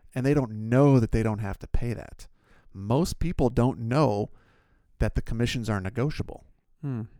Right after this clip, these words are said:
Speaker 1: So here's what I would do if I was selling my house today. Now, I also have a ton of real estate experience. I've bought and sold a ton of houses, so I'm comfortable doing any sort of negotiation paperwork myself.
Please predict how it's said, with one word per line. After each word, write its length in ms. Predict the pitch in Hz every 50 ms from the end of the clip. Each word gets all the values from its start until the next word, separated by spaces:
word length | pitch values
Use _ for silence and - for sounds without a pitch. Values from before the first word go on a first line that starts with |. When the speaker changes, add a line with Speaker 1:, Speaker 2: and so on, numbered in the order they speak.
| - _
Speaker 1:
So 140 | - - 156
here's 220 | 143 190 254 262 -
what 120 | 196 170
I 140 | 151 147 139
would 160 | 120 117 110
do 240 | - 95 82 - - _ _ _ _ _ _ _ _ _
if 160 | - 123 - -
I 120 | 120 123
was 140 | 123 120 -
selling 340 | - 135 123 117 117 110 113
my 140 | 110 110
house 300 | 107 110 110 101 98 -
today. 400 | - - 113 92 87 71 - - - _ _ _ _ _ -
Now, 380 | 123 117 117 113 113 113 - - _ _ _ _ _ _ _ _ _
I 120 | - 120 117
also 260 | 113 113 - - 120
have 140 | 120 113 -
a 60 | 117
ton 260 | - - - 110 110
of 100 | 117 110
real 200 | 110 113 117 113
estate 260 | 107 - - 110 107
experience. 560 | 107 - - - 107 101 104 107 107 - - - - -
I've 160 | 104 117 120
bought 180 | 101 98 101
and 80 | 120 113
sold 240 | - 110 104 104 101
a 40 | -
ton 260 | - - - 104 113
of 80 | 110
houses, 500 | 113 107 101 101 - - 110 101 - - - _ _ _ _ _ _ _ _
so 160 | - - 113
I'm 160 | 107 101 98 95
comfortable 560 | - - 127 117 110 - 123 110 113 107 107
doing 320 | 107 120 113 110 107 104
any 140 | 107 110 110
sort 240 | - - - 113 110
of 80 | 107
negotiation 880 | 110 107 107 120 - 113 107 101 - - 104 98 95 98 - 104 101 -
paperwork 500 | - - 101 - 104 104 104 107 104 -
myself. 500 | 104 104 101 - - 95 85 90 -